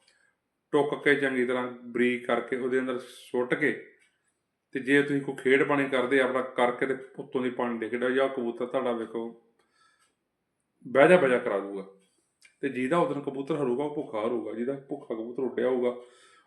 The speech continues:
ਉਹਨੇ ਬਹਿਣਾ ਜੋ ਟਾਈਮ ਨਾਲ, ਠੀਕ ਹੈ ਜੀ। ਤੇ ਉਸ ਤੋਂ ਬਾਅਦ ਵੀਰ ਜੀ ਅੱਗੇ ਆ ਜਾਂਦੀ ਜਿਹੜੀ ਮੇਨ ਗੱਲ ਮੈਂ ਦੱਸਣ ਲੱਗਾ ਤੁਹਾਨੂੰ, ਲੋਆਂ ਵਾਲੀ। ਇਹ ਜਿਹੜੀ ਹਵਾ ਬੜੇ ਥੋੜ੍ਹੇ ਦਿਨ ਚੱਲਦੀ ਆ। ਅਹ, ਜਦੋਂ ਬੜੀ ਗਰਮੀ ਪਵੇ, ਜਿਸ ਤਰ੍ਹਾਂ ਐਰਕਾਂ ਪੱਚੀ 'ਚ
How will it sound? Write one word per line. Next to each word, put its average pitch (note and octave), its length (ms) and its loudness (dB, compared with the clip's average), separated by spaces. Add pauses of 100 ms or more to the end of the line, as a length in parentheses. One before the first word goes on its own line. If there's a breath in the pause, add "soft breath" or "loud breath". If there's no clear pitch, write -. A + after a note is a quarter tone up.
(100)
ਉਹਨੇ D#3+ 200 4
ਬਹਿਣਾ G#2+ 280 2
ਜੋ G#2+ 80 -2
ਟਾਈਮ G2+ 280 -4
ਨਾਲ, F#2 120 -8 (640)
ਠੀਕ D#3 200 2
ਹੈ E3+ 80 6
ਜੀ। D#3 100 -4 (840 soft breath)
ਤੇ E3 340 -2
ਉਸ F#3+ 140 6
ਤੋਂ G3 160 6
ਬਾਅਦ F3+ 300 6
ਵੀਰ D#3+ 300 4
ਜੀ F3 220 2
ਅੱਗੇ C#3 280 2
ਆ C3 120 6
ਜਾਂਦੀ C3+ 240 2
ਜਿਹੜੀ C3 340 2 (840)
ਮੇਨ A#2+ 640 0
ਗੱਲ A#2 200 4
ਮੈਂ A2+ 120 -4
ਦੱਸਣ G#2+ 220 -8
ਲੱਗਾ G#2 180 -8
ਤੁਹਾਨੂੰ, A#2 320 -4
ਲੋਆਂ B2 360 4
ਵਾਲੀ। G2+ 180 -6 (2250 soft breath)
ਇਹ F#3 180 12
ਜਿਹੜੀ G3+ 180 6
ਹਵਾ E3+ 300 10
ਬੜੇ E3 200 8
ਥੋੜ੍ਹੇ E3 320 6
ਦਿਨ E3 160 8
ਚੱਲਦੀ G#2+ 380 2
ਆ। G2 40 -8
ਅਹ, - 1600 -10
ਜਦੋਂ C3+ 300 0
ਬੜੀ C3+ 340 4
ਗਰਮੀ B2+ 260 2
ਪਵੇ, B2 260 0
ਜਿਸ B2 180 -4
ਤਰ੍ਹਾਂ B2+ 220 4
ਐਰਕਾਂ B2 220 -2
ਪੱਚੀ B2+ 420 -2
'ਚ B2+ 140 -4